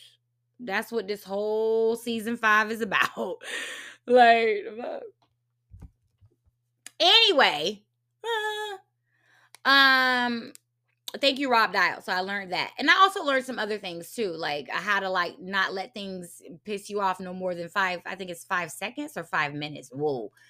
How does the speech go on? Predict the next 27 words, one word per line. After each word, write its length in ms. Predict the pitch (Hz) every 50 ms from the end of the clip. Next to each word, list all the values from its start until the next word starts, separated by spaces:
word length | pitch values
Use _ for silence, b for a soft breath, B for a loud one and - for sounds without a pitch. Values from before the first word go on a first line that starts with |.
| b b b b b b b b b _ _ _ -
It's 260 | - 262 247 180 175
definitely 520 | 165 160 220 240 247 240 - 220 220 214 196
gotta 240 | 190 185 185 180 170
be 160 | 156 160 160
five 360 | - - 160 151 143 139 127
minutes, 320 | 143 135 131 131 123 120
'cause 100 | - 160
I 80 | 170 180
think 280 | 180 - 175 156 156 -
five 260 | - 156 147 143 147
seconds 420 | - - 156 151 - 143 143 139
is 140 | 139 135 143
way 240 | 143 143 123 123 120
too 180 | - - -
short. 340 | - - - 76 65 - - _ _ _ _ _ _ _ _ _ _ -
Um, 560 | 233 247 247 240 233 233 226 226 202 - _ _ _ _ -
uh, 120 | 233 262 - -
uh, 340 | - 220 220 214 208 208 -
but 200 | - 196 214 254
anyway, 460 | 269 302 294 262 202 170 170 190 233 _ _
but 360 | 202 190 220 - - - 196
th-, 120 | 202 208 - _ _ _ -
I 100 | 202 208
gotta 160 | 220 208 196
do 80 | 196 196
my 140 | 196 185
more, 280 | 175 175 170 175 - -